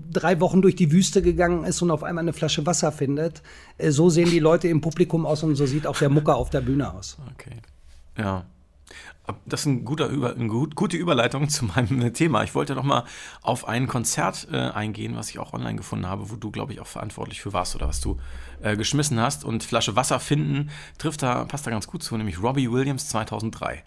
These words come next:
Speaker 1: Hm.
Speaker 2: Äh, hab ich Bilder zu gefunden, wenn man, äh, für alle Zuhörer, die jetzt, ähm, und, und auch Zuschauer, Robbie Williams zweitausenddrei war eine Hitzeschlacht, so nannte es die Hatz.
Speaker 1: Wie
Speaker 2: Oben
Speaker 1: war's?
Speaker 2: auf dem Kronsberg,
Speaker 1: Ja.
Speaker 2: ähm, das Stadion war im Umbau, es musste also ein Stadion gebaut werden.
Speaker 1: Mhm.
Speaker 2: Ihr habt da quasi eine Riesenarena auf diesen Acker, der
Speaker 1: Mhm.
Speaker 2: jetzt, äh, heute Neubaugebiet ist,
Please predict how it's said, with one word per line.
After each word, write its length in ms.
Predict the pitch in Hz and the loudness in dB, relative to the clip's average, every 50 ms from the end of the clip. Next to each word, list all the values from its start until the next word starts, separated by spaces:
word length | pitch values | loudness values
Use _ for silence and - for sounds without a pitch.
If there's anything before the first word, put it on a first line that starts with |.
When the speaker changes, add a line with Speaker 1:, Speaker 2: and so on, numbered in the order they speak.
| - - - | -14 -4 0
Speaker 1:
Hm. 180 | 170 165 120 - - | 0 0 0 0 -2
Speaker 2:
Äh, 80 | - 113 | -2 0
hab 160 | 107 110 113 | 0 0 0
ich 100 | 110 101 | -2 2
Bilder 220 | 117 151 151 160 | 2 4 4 4
zu 140 | 156 - 156 | 2 2 0
gefunden, 440 | 156 160 - 170 170 - 160 170 160 - | 0 0 2 0 0 0 0 0 0 0
wenn 140 | 135 123 123 | 0 2 2
man, 220 | 123 127 147 - - | 4 4 2 2 2
äh, 120 | - 117 | 0 0
für 180 | 104 - - - | 0 0 0 0
alle 280 | - 123 123 - - | 2 0 0 -2 -4
Zuhörer, 480 | - - 160 156 139 143 143 139 139 139 | -4 0 2 2 4 4 4 4 4 2
die 120 | 131 123 | 2 2
jetzt, 280 | 120 117 - - - - | -2 -2 -2 -4 -8 -6
ähm, 360 | - 113 110 107 110 107 104 - - - | -6 -4 -4 -4 -4 -6 -6 -8 -8 -4
und, 200 | 110 104 - - | -4 -4 -4 -4
und 200 | 107 104 - - | -6 -6 -4 -6
auch 100 | 92 - | -8 -8
Zuschauer, 500 | - - 170 175 - 104 98 98 113 123 - - - - - - - - | -6 -6 -4 -4 -2 0 0 2 0 0 -2 -8 -18 -18 -18 -16 -8 -2
Robbie 240 | 117 120 120 131 120 | 0 2 2 4 2
Williams 260 | 131 135 143 139 143 | 2 2 2 0 0
zweitausenddrei 600 | - 123 127 131 123 127 120 113 120 131 131 117 | 0 0 0 0 0 0 0 2 2 0 2 2
war 260 | 120 117 113 117 117 113 | 2 4 4 4 4 2
eine 140 | 117 117 | 2 0
Hitzeschlacht, 840 | 101 85 - - 147 - - - - - - 180 170 185 - - - | 0 0 0 -2 0 0 -2 -2 -2 -2 0 2 0 0 0 -2 -6
so 80 | - | -2
nannte 220 | 147 147 151 156 156 | 0 0 0 0 -2
es 100 | 147 - | -4 -2
die 140 | - 160 147 | -2 -2 -2
Hatz. 300 | 180 151 147 - - - - - - - - - - - | -2 -2 -4 -6 -8 -8 -12 -20 -20 -20 -20 -20 -12 -8
Speaker 1:
Wie 80 | 120 | 0
Speaker 2:
Oben 80 | 104 135 | 2 4
Speaker 1:
war's? 100 | 143 160 | 4 4
Speaker 2:
auf 100 | 143 - | 4 2
dem 100 | 143 135 | 0 0
Kronsberg, 800 | - - 135 151 185 220 202 - - 170 175 180 202 196 - - | 0 2 2 2 2 2 0 -2 -2 0 0 0 0 0 -2 0
Speaker 1:
Ja. 80 | - | 0
Speaker 2:
ähm, 140 | 131 131 131 | 0 2 2
das 140 | 127 127 - | 0 0 0
Stadion 500 | - - 135 131 156 160 156 151 147 139 | 0 2 4 4 4 4 2 0 0 2
war 240 | 135 127 - 117 - | 2 2 0 0 0
im 120 | 123 123 | -2 0
Umbau, 460 | - 139 165 180 175 175 175 180 190 | 2 2 2 2 2 2 2 2 0
es 140 | 180 - - | 0 -2 -2
musste 240 | 131 135 131 - 123 | -2 -2 -2 -2 -2
also 140 | 123 117 120 | -2 -2 -2
ein 80 | 120 | -4
Stadion 440 | 113 - - - 131 139 135 131 127 | -4 -4 -2 -2 -2 -2 -2 -2 -2
gebaut 380 | 113 110 98 - - - - - | -4 -2 -2 0 -2 -2 -2 -4
werden. 200 | 156 151 151 - | -4 -2 -2 -2
Speaker 1:
Mhm. 40 | - | -2
Speaker 2:
Ihr 80 | - | -4
habt 140 | 117 - - | -4 -4 -4
da 80 | 123 120 | -6 -6
quasi 280 | - - 117 104 113 | -4 -4 -6 -4 -2
eine 140 | 117 117 113 | -2 -2 -2
Riesenarena 540 | 127 147 143 143 123 117 - 127 131 127 - | -2 -2 -2 -2 -2 -2 -2 -2 -2 -2 -4
auf 160 | - - - | -4 -6 -8
diesen 160 | - - 113 | -6 -6 -4
Acker, 260 | - - 123 - 156 | -4 -4 -4 -4 -4
der 140 | - - - | -4 -4 -4
Speaker 1:
Mhm. 40 | 58 | -4
Speaker 2:
jetzt, 220 | 62 - - - | -2 -2 -4 -4
äh, 100 | - - | -4 -4
heute 380 | - 58 - 58 120 - 131 120 | -6 -4 -4 -6 -6 -6 -4 -4
Neubaugebiet 640 | 110 107 117 131 127 139 131 127 131 131 131 127 - | -4 -4 -4 -4 -4 -4 -4 -4 -6 -6 -6 -8 -6
ist, 160 | - - - | -6 -6 -8